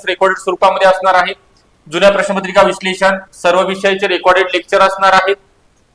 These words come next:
टेस्ट सिरीज आणि बुक नोट्स व्हिडिओ डाउनलोड करण्याची सुविधा आहे.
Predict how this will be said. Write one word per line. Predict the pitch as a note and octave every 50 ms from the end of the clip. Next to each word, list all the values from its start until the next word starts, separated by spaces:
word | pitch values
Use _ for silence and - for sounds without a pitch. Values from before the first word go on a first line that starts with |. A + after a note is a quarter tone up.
| _ _ _ _ _ _ _ _ _ _ _
टेस्ट | G3 G3 G3 G3+
सिरीज | G#3 G#3 A3 G#3+ G3+
आणि | G3 G3 G3 G3
बुक | F#3 G3+ G3+ G3+
नोट्स | F#3+ G3 G3+ - - -
व्हिडिओ | F3 E3 G3+ G#3
डाउनलोड | G3+ G3 G3 G3 G3 G3
करण्याची | - G3 F#3 - F#3+ F#3+ -
सुविधा | - F#3 F3+ F3+ F#3+
आहे. | F#3+ F#3 F3+ F3+ F#3+